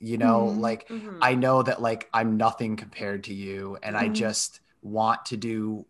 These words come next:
Speaker 1: I want to go where you want me to go and do what you want to do." There's a, there are stories about Thomas Aquinas that he used to, he used to go to, he used to ha-, go to two masses
Speaker 3: Mm-hmm.
Speaker 1: every day. One he would say he was a priest,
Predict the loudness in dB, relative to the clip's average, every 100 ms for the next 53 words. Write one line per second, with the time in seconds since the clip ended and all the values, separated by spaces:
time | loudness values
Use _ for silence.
0 | 0 4 8 6 6 2 2 4 2 2
1 | 0 0 -2 -2 -4 -4 -4 -4 -6 -6
2 | -4 -4 -4 -6 -2 -2 -4 -6 -6 -6
3 | -6 -12 -20 -20 -20 -20 _ 8 8 8
4 | 6 8 8 8 6 6 8 6 4 4
5 | 2 -2 2 2 2 -4 0 0 0 -2
6 | -4 -4 -2 -2 0 -2 -4 0 0 0
7 | -4 0 2 4 4 4 4 -4 _ _
8 | _ -2 2 4 2 -2 -6 4 6 6
9 | 0 0 4 4 2 0 -2 2 2 2
10 | 4 6 6 4 -4 -12 2 6 8 6
11 | 4 2 2 2 2 4 2 0 -2 -2
12 | -4 -6 -4 -4 -4 -8